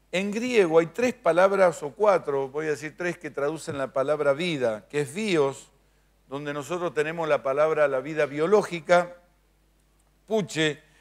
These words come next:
es donde tenemos la palabra psicología, psicodélico o sociología, nos habla de la vida social, de la vida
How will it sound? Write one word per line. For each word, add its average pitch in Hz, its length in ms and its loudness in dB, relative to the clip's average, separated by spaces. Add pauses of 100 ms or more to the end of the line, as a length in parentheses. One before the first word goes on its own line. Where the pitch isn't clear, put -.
(160)
es 147 140 0
donde 151 240 0
tenemos 160 400 -2
la 139 160 2
palabra 143 560 4
psicología, 139 1000 -2 (100)
psicodélico 135 1000 -4
o 120 80 -14
sociología, 135 960 -4 (500)
nos 131 160 -14
habla 160 240 2
de 135 80 0
la 131 140 -2
vida 143 260 -4
social, 180 480 2
de 131 80 -4
la 120 140 -2
vida 135 480 -2